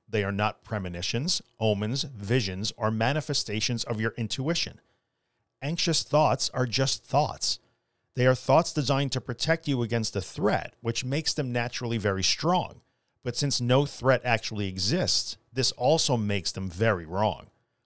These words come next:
If we start from this premise, then taking a few seconds to pause and simply observe that you are thinking when anxious and afraid can be a game changer. "I am thinking" objectively and accurately describes the process at play.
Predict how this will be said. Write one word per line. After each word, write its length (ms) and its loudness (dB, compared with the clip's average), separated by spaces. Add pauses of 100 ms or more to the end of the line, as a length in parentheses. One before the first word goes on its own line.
(400)
If 80 -2
we 100 0
start 300 0
from 140 -4
this 120 -2
premise, 420 -4
then 160 -4
taking 320 -2
a 60 0
few 160 -4
seconds 440 -2
to 100 -8
pause 580 -2 (260)
and 120 -8
simply 360 0
observe 520 2
that 100 -4
you 160 -2
are 100 2
thinking 540 -4
when 140 0
anxious 420 -4
and 80 -2
afraid 540 -4
can 140 0
be 120 0
a 60 2
game 440 -2
changer. 520 -6 (800)
"I 320 2
am 200 0
thinking" 680 -4 (240)
objectively 840 2
and 180 0
accurately 500 -2
describes 520 0
the 100 -2
process 420 0
at 140 -8
play. 380 -6